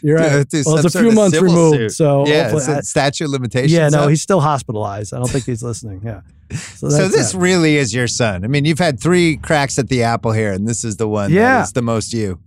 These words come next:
Speaker 1: This is it. I was like, "You're ten. Just, just get to the Little League World Series so I could bet against you. Come on."
Speaker 2: <laughs>
Speaker 1: That's all I'm rooting for at this point. <laughs>
Speaker 2: Ten was my favorite Ben age of all the,
Speaker 1: Really?
Speaker 2: all the ages. Yeah.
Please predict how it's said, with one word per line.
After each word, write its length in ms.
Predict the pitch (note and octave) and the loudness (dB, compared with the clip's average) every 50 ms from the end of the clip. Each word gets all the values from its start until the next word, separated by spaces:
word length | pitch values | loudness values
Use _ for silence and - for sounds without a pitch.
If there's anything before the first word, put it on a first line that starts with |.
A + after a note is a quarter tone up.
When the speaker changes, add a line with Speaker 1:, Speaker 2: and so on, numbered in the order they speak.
| _ - | _ -4
Speaker 1:
This 260 | - D3+ G#3+ A3+ D#3+ | 0 2 2 4 4
is 140 | B3+ B3 F#3+ | 2 2 4
it. 300 | A#3 B3+ C4 B3 D#3 - - | 4 4 4 4 2 0 -2
I 80 | C3 D3 | -2 0
was 100 | E3 D#3+ | 2 2
like, 120 | F#3 F3 | 2 2
"You're 120 | D#3+ G3+ F#3+ | 2 0 -2
ten. 360 | - - F#3+ G#3 A3 G#3+ F#3 | 0 -2 0 2 2 2 2
Just, 200 | B2+ C3 C3 - - F3 E3 D#3 - | 2 -2 -4 -6 -6 -8 -8 -6 -4
just 200 | - F3+ - _ _ _ _ _ _ - | -6 -6 -6 _ _ _ _ _ _ -4
get 160 | G3+ G3+ - | -4 -2 -2
to 80 | - A3 | -2 0
the 80 | G#3 F#3+ | 2 2
Little 220 | G#3 G#3+ G#3+ G#3+ | 4 4 4 4
League 140 | G#3+ G#3 E3+ | 4 4 4
World 240 | F3+ F#3+ G3 G3 - | 2 2 2 2 0
Series 300 | - G#3 A3 A3 G3+ - | 0 2 2 2 2 2
so 80 | - D3 | 0 -2
I 60 | D3+ | 0
could 160 | - D#3 C3+ | 0 -2 -2
bet 160 | B2 D#3+ E3+ F#3 | 0 0 0 0
against 420 | E3 C3+ E3 F#3+ G#3+ - - - | 0 0 0 0 0 -2 -2 -6
you. 120 | C3 G2+ F2 - - | -8 -10 -10 -10 -8
Come 160 | - F3 G3 | -6 -2 0
on." 360 | A3 A#3 A3+ G3 G#3+ G#3 A#3 F#3 - - | 2 2 2 2 0 0 0 -2 0 0
Speaker 2:
<laughs> 440 | G#3 - - - - D#3 - _ | -4 -4 -2 -2 -4 -4 -4 _
Speaker 1:
That's 300 | - F#3 - - - - - | -6 -6 -6 -6 -8 -6 -2
all 200 | E3 G3+ G#3+ G#3 | 0 2 2 2
I'm 120 | F3 D#3+ E3 | 4 4 4
rooting 240 | G3 A3+ G#3+ D#3 | 4 4 4 2
for 180 | A2 - G#2+ G2+ | 0 -2 -10 -12
at 60 | G2 | -10
this 160 | - A2+ - | -12 -12 -12
point. 320 | - - A2+ G#2+ G2+ F#2+ _ _ - | -12 -10 -12 -12 -12 -14 _ _ -16
<laughs> 800 | - - - - - - - - - - _ - - - _ - | -14 -14 -12 -14 -14 -12 -8 -8 -8 -8 _ -18 -20 -20 _ -6
Speaker 2:
Ten 320 | - D3+ D#3 E3 F3+ F3 | -2 -2 -2 0 -2 -2
was 180 | E3 D#3 B2+ - | -2 -4 -4 -4
my 140 | C#3 B2 A#2 | -4 -4 -4
favorite 500 | - - B2 A#2+ A2+ A2+ A#2+ A2 D#2+ - | -2 0 -2 0 0 0 -2 -2 -2 -2
Ben 200 | A#2 A2 G#2+ G2+ | -4 -2 -2 -2
age 260 | G2 F#2+ F#2 E2+ - | -4 -6 -6 -6 -8
of 100 | F#2+ F2+ | -6 -6
all 140 | G2 F#2+ F2+ | -6 -6 -2
the, 80 | G2 | 0
Speaker 1:
Really? 260 | F#2 A3+ C4 C#4+ C#4 | 2 4 4 4 4
Speaker 2:
all 120 | A#3 A2 G#2+ | 4 2 0
the 100 | G2+ G2+ | -2 -2
ages. 400 | G2 F#2+ F#2 E2+ - F2+ E2 E2 | -4 -4 -6 -6 -8 -10 -8 -6
Yeah. 240 | G#2 G2 F#2 E2+ | -6 -6 -6 -8